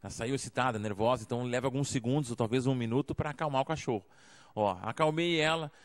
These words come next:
fiz ela deitar, pra lembrar que eu ainda estou no controle, assim como eu estava no con-, com, no controle da situação dentro do galinheiro, né? Sempre é bom praticar a obediência com o seu cachorro.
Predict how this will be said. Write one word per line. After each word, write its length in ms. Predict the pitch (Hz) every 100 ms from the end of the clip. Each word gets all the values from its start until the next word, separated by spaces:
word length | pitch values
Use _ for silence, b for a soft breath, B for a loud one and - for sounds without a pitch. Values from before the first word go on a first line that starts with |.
| b
fiz 220 | - 139
ela 120 | 151
deitar, 560 | 135 139 127 139 143 160 b b -
pra 120 | 156
lembrar 680 | 175 190 165 143 135 151 175
que 100 | 190
eu 100 | 185
ainda 340 | 143 170 180
estou 240 | 165 175
no 80 | 170
controle, 480 | 175 180 151 120 104
assim 220 | 120 151
como 160 | 156 165
eu 40 |
estava 340 | 143 143 143 151
no 100 | 143
con-, 160 | 147
com, 260 | - 135 123
no 120 | 123
controle 320 | 131 120 127
da 100 | 120
situação 480 | - 127 - 127 147 b b b
dentro 300 | 107 139 151
do 80 | 151
galinheiro, 500 | 151 156 151 117 101 - b b b
né? 180 | 98 107
Sempre 260 | - 185 202
é 40 |
bom 140 | 180
praticar 560 | 190 202 - - 156 160 b b
a 60 | 127
obediência 500 | 117 107 120 151 -
com 80 |
o 20 | 131
seu 140 | 131
cachorro. 480 | 127 101 135 165